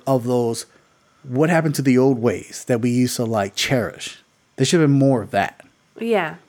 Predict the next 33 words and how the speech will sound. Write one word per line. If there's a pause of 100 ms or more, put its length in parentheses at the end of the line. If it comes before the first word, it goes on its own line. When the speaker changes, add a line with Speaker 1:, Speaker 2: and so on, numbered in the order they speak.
(280)
Speaker 1:
And
that, (140)
that
would
involve
more
world
exploring,
which
I
felt
like
was
a
missed
opportunity
in
this
movie. (380)
Speaker 2:
Well,
I
think
even
the
fact
that
they
had (280)
that
one
water
fountain
that,